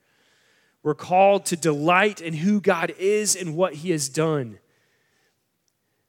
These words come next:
That we have to reorder our priorities and not see these good gifts as ultimate things and worship them,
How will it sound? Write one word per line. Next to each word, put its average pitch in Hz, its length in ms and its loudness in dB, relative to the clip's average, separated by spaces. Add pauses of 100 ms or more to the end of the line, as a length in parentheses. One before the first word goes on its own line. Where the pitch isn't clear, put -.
(100)
That 190 160 2
we 214 100 0
have 214 220 0
to 214 100 2
reorder 247 760 2
our 196 140 2
priorities 208 840 2
and 180 160 -6
not 220 200 -2
see 214 220 0
these 180 240 -6
good 190 400 -2
gifts 208 380 0
as 202 180 -4 (100)
ultimate 226 600 -2
things 117 560 -10 (1000)
and 156 180 -2
worship 165 420 0
them, 104 360 -8